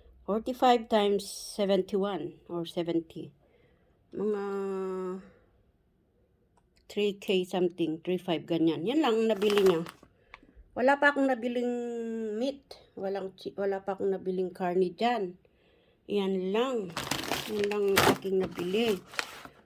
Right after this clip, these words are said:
Kaya ako'y umuwi na dahil mabigat.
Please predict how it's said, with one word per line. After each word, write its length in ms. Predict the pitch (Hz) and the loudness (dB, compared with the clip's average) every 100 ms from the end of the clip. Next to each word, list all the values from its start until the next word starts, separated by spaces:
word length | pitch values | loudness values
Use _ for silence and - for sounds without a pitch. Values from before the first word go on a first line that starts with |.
| _ | _
Kaya 320 | 190 185 185 - | -6 -2 0 0
ako'y 320 | 180 202 185 | 0 0 2
umuwi 320 | 190 185 220 | 2 2 2
na 320 | 277 311 349 - - _ _ - | 2 0 -4 -10 -20 _ _ -12
dahil 400 | 180 180 190 202 | -10 -4 0 2
mabigat. 400 | 175 156 180 | 2 0 -2